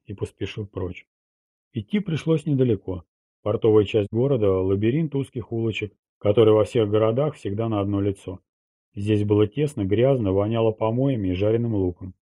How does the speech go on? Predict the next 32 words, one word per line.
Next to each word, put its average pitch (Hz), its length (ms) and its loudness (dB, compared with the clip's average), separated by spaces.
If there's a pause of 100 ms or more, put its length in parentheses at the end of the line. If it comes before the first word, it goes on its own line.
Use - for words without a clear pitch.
(160)
Слышался 156 420 -2
детский 107 360 -2
плач. 90 420 -4 (220)
На 107 80 -4
натянутых 120 600 -2
между 120 300 -2
балконами 113 680 0 (160)
верёвках 135 500 -2
сушилось 123 460 -6
бельё. 92 420 -4 (760)
Местные 120 380 0
жители 139 320 0
не 113 120 0
обращали 113 440 0
на 113 120 -2
Фернана 127 380 -2
никакого 110 480 -2
внимания. 110 540 -2 (320)
Моряки 127 320 0
частенько 147 500 -2
гуляли 120 340 2
в 107 80 4
этих 95 180 -4
местах 113 480 -8
в - 60 -20
поисках 107 420 -6
монеты, 120 480 0
драки, 123 400 2
вина 117 480 -2
или 98 120 0
женских 98 420 -4
прелестей. 98 580 -8